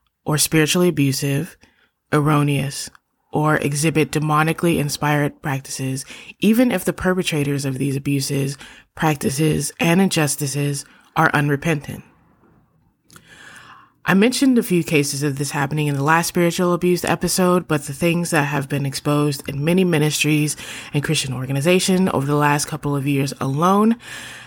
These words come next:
have shown that there are systems in play in the American Christian culture that tend to protect and even exonerate the abusers and invalidate and demonize victims. Ravi Zacharias, for example, maintained his innocence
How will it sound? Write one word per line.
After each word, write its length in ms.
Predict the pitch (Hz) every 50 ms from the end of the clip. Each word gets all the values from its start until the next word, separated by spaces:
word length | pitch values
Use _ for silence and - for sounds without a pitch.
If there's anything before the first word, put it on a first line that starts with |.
| - _ -
have 140 | - 165
shown 480 | 143 - - 202 196 202 202 208 208 214 -
that 220 | - 170 160 151 -
there 180 | 170 151 147
are 60 | 151
systems 500 | 147 - - 269 277 277 - 240 196 160
in 140 | 160 147 143
play 420 | - 143 135 135 143 147 151 - - -
in 100 | 123 151
the 80 | 151 147
American 540 | 143 147 151 156 160 170 175 - 196 185 -
Christian 380 | - 170 165 - - 143 139
culture 580 | - - - 208 208 208 - 220 208 208 214 - - - - - - - - _ -
that 200 | - 156 139 -
tend 280 | - - 185 180 180 -
to 100 | - 151
protect 640 | 139 - 147 - - - 208 220 226 226 - - - - -
and 240 | - 151 151 143 - -
even 340 | - 190 214 202 226 220 220
exonerate 920 | - 139 147 151 135 170 170 202 233 226 180 147 147 143 147 - - - - -
the 160 | 147 147 147
abusers 640 | 139 139 147 156 165 160 135 139 139 139 143 151 - - _
and 160 | - 143 147 147
invalidate 720 | 139 139 156 160 165 165 160 - - 131 135 - - -
and 180 | 151 143 135
demonize 500 | 143 160 151 151 143 135 131 127 123 -
victims. 640 | - 151 147 135 - - 123 - 147 - - - - _ _ _ _ _ _ _ -
Ravi 260 | 185 175 202 214 233
Zacharias, 540 | 208 202 190 170 185 175 185 196 208 214 208
for 120 | - 160
example, 460 | 151 143 135 143 139 139 135 147 143 143
maintained 600 | 147 147 147 143 139 - - 180 190 196 196 175
his 180 | 160 143 - -
innocence 640 | - 185 208 208 - - 147 135 135 131 135 - -